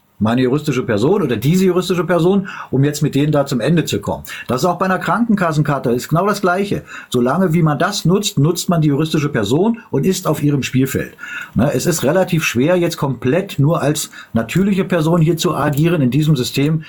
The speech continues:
ist das schwer, weil die können mit natürlichen Personen, also mit Menschen, nichts anfangen. Aber das ist doch genau das, wo wir wieder hinwollen. Wir wollen wieder zurück auf staatlichem Boden, wo es um natürliche Personen geht, juri-, äh, um natürlich, um den Menschen.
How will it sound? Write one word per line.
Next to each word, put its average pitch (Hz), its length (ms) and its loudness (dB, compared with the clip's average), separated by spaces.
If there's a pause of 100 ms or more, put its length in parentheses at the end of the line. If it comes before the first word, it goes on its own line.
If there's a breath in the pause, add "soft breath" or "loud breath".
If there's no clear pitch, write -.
(160 loud breath)
ist 135 220 -2
das 104 100 0
schwer, 147 380 0
weil 135 80 2
die 123 100 0
können 139 180 0
mit 139 140 -2
natürlichen 135 460 0
Personen, 120 340 0
also 117 280 0 (220 loud breath)
mit 117 200 -2
Menschen, 131 340 2
nichts 110 220 -2
anfangen. 165 560 0 (180 loud breath)
Aber 156 140 0
das 180 80 0
ist - 40 -2
doch 185 120 -2
genau 196 240 2
das, 185 180 0
wo 175 100 4
wir 170 80 4
wieder 170 140 2
hinwollen. 147 480 2 (300 loud breath)
Wir 117 160 0
wollen 180 260 2
wieder 190 220 2
zurück 131 260 -2
auf 139 140 -2
staatlichem 156 560 0
Boden, 170 420 2 (280 loud breath)
wo 151 180 2
es 175 160 -2
um 170 340 2
natürliche 156 560 0
Personen 113 420 0
geht, 98 240 -2
juri-, 143 300 0
äh, 143 220 0
um 147 160 2
natürlich, 180 400 2
um 151 180 2
den 151 140 2
Menschen. 196 420 0